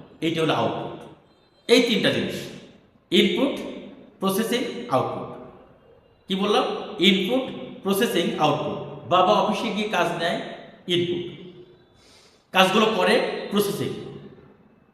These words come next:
কাজগুলো শেষ করে আবার অফিসে জমা দেয়, এটি হলো কি?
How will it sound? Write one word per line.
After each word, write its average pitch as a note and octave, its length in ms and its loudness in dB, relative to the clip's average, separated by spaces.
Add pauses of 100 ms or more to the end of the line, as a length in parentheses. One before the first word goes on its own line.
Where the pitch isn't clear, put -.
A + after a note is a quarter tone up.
কাজগুলো F#3+ 380 6
শেষ B3 300 2
করে - 420 2 (800)
আবার F3 200 4
অফিসে F3 240 4
জমা E3+ 200 2
দেয়, - 220 0 (300)
এটি D3+ 160 -2
হলো E3+ 120 0
কি? - 420 -8